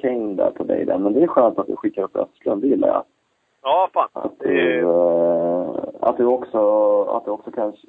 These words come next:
Speaker 1: att, eh, att du kan inte stå emot din... Alltså det är som när man kollar A M A. Man öns-, man, man tror ju varje gång att Chad Reed ska vinna. Det är ju så här,
Speaker 2: Ja, man
Speaker 1: man kan
Speaker 2: hoppas
Speaker 1: inte,
Speaker 2: ju
Speaker 1: man kan
Speaker 2: verkligen.
Speaker 1: ju inte
Speaker 2: Kom igen.
Speaker 1: sluta önska. Ja, ja,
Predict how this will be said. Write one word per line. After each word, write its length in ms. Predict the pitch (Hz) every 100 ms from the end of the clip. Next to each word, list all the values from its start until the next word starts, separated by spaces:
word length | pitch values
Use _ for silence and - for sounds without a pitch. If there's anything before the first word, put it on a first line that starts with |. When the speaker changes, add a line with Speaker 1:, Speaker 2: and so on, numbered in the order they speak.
| -
Speaker 1:
att, 160 | -
eh, 60 | 107 95 95
att 120 | 107 -
du 60 |
kan 320 | 107 127 113 113
inte 180 | -
stå 240 | - - 101
emot 300 | 101 110 98 _ - - _ _ _ - - -
din... 320 | - 101 -
Alltså 220 | - 139 151
det 100 | 180
är 40 |
som 120 | 175
när 80 | 156
man 100 | 147
kollar 200 | 143 139
A 40 | 123
M 220 | 127 147
A. 140 | 127
Man 160 | 107 117
öns-, 300 | 160 135 120
man, 220 | 135 139 131 - _ _ -
man 220 | 170 170
tror 400 | 180 196 190 180
ju 120 | 165 135
varje 460 | 147 123 113 117
gång 440 | 113 147 104 95 -
att 180 | 107 -
Chad 260 | 107 101
Reed 240 | 110 117 -
ska 140 | 107
vinna. 840 | 107 107 107 107 104 110 101 110 117 - - - _ - - 233 196
Det 60 |
är 40 | 135
ju 140 | 139 -
så 60 | -
här, 40 |
Speaker 2:
Ja, 60 | 196
man 100 | 208
Speaker 1:
man 60 | -
kan 100 | 226
Speaker 2:
hoppas 160 | 233
Speaker 1:
inte, 120 | -
Speaker 2:
ju 60 | 185
Speaker 1:
man 120 | 170
kan 100 | 175
Speaker 2:
verkligen. 80 | 175
Speaker 1:
ju 60 | 165
inte 120 | 196
Speaker 2:
Kom 160 | 233
igen. 300 | 226 - 226 226 _
Speaker 1:
sluta 320 | - 147 143 131
önska. 180 | 107 _ _ _ _ _ _ _
Ja, 380 | - 160 147 127 -
ja, 220 | - 120